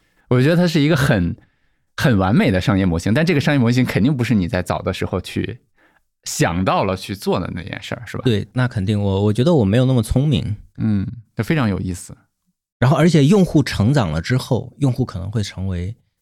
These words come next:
Speaker 2: 新的一个大 V。
Speaker 1: 新的大 V。啊，对，我刚才忘了说这一点了，
Speaker 2: 对。
Speaker 1: 其实我观察到了很多。
Speaker 2: 对。对。
Speaker 1: 我觉得这个是非常美妙的一个商业模式吧。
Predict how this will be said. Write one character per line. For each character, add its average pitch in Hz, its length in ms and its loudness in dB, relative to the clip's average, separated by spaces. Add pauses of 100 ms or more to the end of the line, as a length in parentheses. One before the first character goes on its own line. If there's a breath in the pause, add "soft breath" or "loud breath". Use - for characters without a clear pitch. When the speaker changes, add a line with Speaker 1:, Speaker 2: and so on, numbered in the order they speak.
Speaker 2:
新 175 300 2
的 180 100 4
一 185 40 2
个 143 60 4
大 98 140 2
V。 87 120 2
Speaker 1:
新 90 60 0
的 82 120 0
大 80 160 -6
V。 73 140 -6
啊， 123 140 2
对， 113 340 -2
我 110 120 -4
刚 131 140 0
才 135 100 0
忘 139 160 0
了 107 80 0
说 131 160 0
这 123 120 0
一 98 60 2
点 90 140 -4
了， - 80 -6
Speaker 2:
对。 98 40 -4
Speaker 1:
其 - 60 -8
实 139 100 2
我 113 100 2
观 123 180 2
察 110 140 0
到 113 120 0
了 101 80 0
很 - 220 -4
多。 87 320 -4 (200)
Speaker 2:
对。 110 180 0
对。 104 120 -6 (360)
Speaker 1:
我 104 80 -2
觉 101 80 0
得 120 80 0
这 135 160 -2
个 110 60 0
是 104 160 -4
非 127 140 -2
常 98 180 0
美 92 160 -2
妙 104 240 -2
的 92 100 -6
一 - 140 -10
个 - 320 -12
商 95 200 -6
业 92 100 -6
模 92 160 -12
式 - 160 -16
吧。 101 140 -18